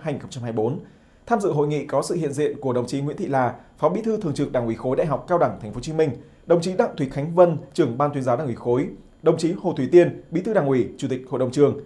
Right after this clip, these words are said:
đồng chí Phạm Tiến Đạt, Hiệu trưởng nhà trường, cùng các đồng chí trong Đảng ủy, cấp ủy các chi bộ trực thuộc và toàn thể đảng viên của trường tham dự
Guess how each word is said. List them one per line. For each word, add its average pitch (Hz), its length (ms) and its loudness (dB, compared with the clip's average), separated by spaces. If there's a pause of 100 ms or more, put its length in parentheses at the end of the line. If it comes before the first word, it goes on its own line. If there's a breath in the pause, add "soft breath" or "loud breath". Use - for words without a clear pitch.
(260 loud breath)
đồng 175 140 4
chí 175 160 0
Phạm 214 220 -2
Tiến 151 120 0
Đạt, 185 200 4 (160)
Hiệu 165 120 2
trưởng 127 200 0
nhà 127 140 -2
trường, 143 280 4 (260 loud breath)
cùng 175 200 4
các 247 160 2
đồng 160 120 2
chí 147 220 2
trong 180 180 -2
Đảng 143 140 2
ủy, 131 220 2 (180)
cấp 247 140 2
ủy 151 180 0
các 208 140 -4
chi 185 100 2
bộ 156 200 2
trực 131 140 -8
thuộc 139 240 2 (180 loud breath)
và 151 80 4
toàn 151 260 2
thể 143 120 2
đảng 127 240 0
viên 160 160 0
của 139 120 -2
trường 139 240 4 (180)
tham 196 180 -4
dự 175 180 2